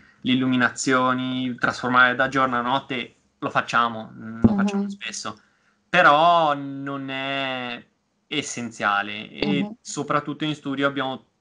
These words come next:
Speaker 1: vari livelli di capacità. Come ti dicevo prima,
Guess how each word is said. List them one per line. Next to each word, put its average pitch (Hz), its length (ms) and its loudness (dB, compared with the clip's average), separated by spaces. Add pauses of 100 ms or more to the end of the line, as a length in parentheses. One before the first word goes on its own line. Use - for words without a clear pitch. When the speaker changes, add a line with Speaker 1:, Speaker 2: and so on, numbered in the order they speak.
(140)
Speaker 1:
vari 131 440 4
livelli 117 520 -4
di 110 680 -10 (180)
capacità. 110 760 -6
Come 147 200 -4
ti 151 100 -6
dicevo 160 280 0
prima, 160 420 0